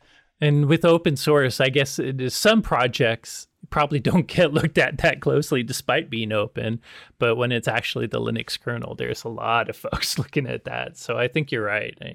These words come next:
you know, that's where something like the Linux kernel being open, people would <laughs> notice et C host being readable right away.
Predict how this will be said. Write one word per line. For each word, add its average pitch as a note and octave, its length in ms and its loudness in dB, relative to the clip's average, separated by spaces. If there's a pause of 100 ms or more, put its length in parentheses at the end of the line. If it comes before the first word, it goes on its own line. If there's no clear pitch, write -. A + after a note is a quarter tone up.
you - 120 -12
know, A#2 260 -8 (420)
that's - 220 -2
where B2 160 2
something A#2+ 360 -4
like A2+ 200 -2
the A2+ 100 -2
Linux A2+ 480 -6 (200)
kernel A#2 320 -6
being A2+ 360 -4
open, A#2 520 -4
people - 300 -4
would A2 220 2
<laughs> - 0 -
notice C#3 460 0
et - 140 -12
C A#2+ 180 -2
host - 460 -4 (120)
being B2+ 200 -6
readable A#2+ 420 -6
right A2+ 200 -6
away. A#2+ 380 -8